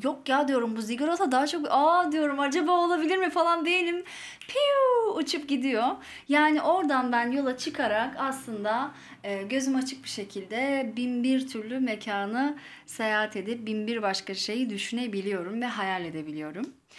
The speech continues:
E, o yüzden "Hiç hayal kurmuyorum." diyen insan, e, benim çok dikkatimi çeker. Çünkü onun ne demek olduğunu bilmiyorum ben, e, ve dinlemek istiyorum o yüzden.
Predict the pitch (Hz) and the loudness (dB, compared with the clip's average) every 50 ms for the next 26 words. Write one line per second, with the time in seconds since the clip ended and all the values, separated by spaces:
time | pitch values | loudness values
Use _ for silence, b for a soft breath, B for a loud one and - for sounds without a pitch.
0 | B B B B B B B B B B B B B _ _ - 220 214 214 214 | B B B B B B B B B B B B B _ _ -2 0 0 2 2
1 | 214 214 214 208 - - - 311 359 392 370 - 320 285 277 277 269 - 370 359 | 0 0 0 0 -2 0 0 2 2 2 2 2 2 4 4 4 4 2 -2 -4
2 | - - 285 269 277 294 302 311 302 - - - 302 311 320 294 269 226 202 185 | -4 -2 0 2 2 2 0 0 -4 -6 -4 -2 0 4 4 4 4 4 2 0
3 | 180 175 170 165 - _ _ _ _ _ 190 196 202 208 208 196 185 175 175 - | -2 -4 -6 -8 -12 _ _ _ _ _ -6 -4 -2 -2 -2 -2 -4 -4 -6 -6
4 | - - 208 240 294 - - - _ _ _ - 180 175 170 170 170 170 170 180 | -6 -4 -2 -2 -4 -4 -8 -12 _ _ _ -12 -10 -10 -10 -10 -10 -8 -4 -2
5 | 226 285 311 - - 254 - 190 - - 160 160 - 156 156 - - 151 - 156 | 0 0 0 0 -4 -8 -10 -10 -10 -10 -12 -10 -12 -12 -10 -10 -12 -12 -12 -14
6 | - - - - - _ _ _ _ _ _ _ - - 381 415 370 - - 262 | -14 -14 -16 -20 -20 _ _ _ _ _ _ _ -6 -4 -4 -2 0 2 4 4
7 | 285 311 311 277 262 233 247 226 226 233 226 - - 214 208 202 202 202 208 202 | 6 6 6 4 4 4 2 0 0 -2 -4 -6 -8 -6 -4 -4 -2 -2 -2 -4
8 | 202 202 170 156 156 151 147 147 147 147 147 147 143 151 165 233 - - _ _ | -4 -6 -6 -6 -4 -4 -4 -6 -6 -8 -8 -6 -6 -6 -8 -10 -12 -16 _ _
9 | _ _ _ _ - 175 165 160 160 170 214 254 247 233 220 214 226 226 240 240 | _ _ _ _ -20 -18 -16 -14 -6 -4 -2 0 2 2 2 2 2 0 0 -2
10 | 240 185 - - - 170 156 147 147 151 147 147 147 147 147 - 175 - | -4 -6 -10 -10 -8 -8 -8 -6 -6 -6 -6 -6 -8 -8 -8 -10 -10 -10